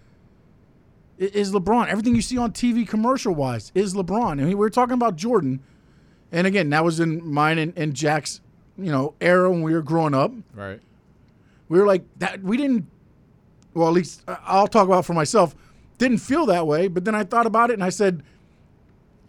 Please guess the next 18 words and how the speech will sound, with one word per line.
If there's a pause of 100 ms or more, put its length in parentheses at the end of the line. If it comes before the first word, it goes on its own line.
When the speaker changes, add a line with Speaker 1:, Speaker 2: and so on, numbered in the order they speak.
(220)
Speaker 1:
"Is
it
because
of
social
media?
Is
it
because
of
E
S
P
N?
Is
it
because
of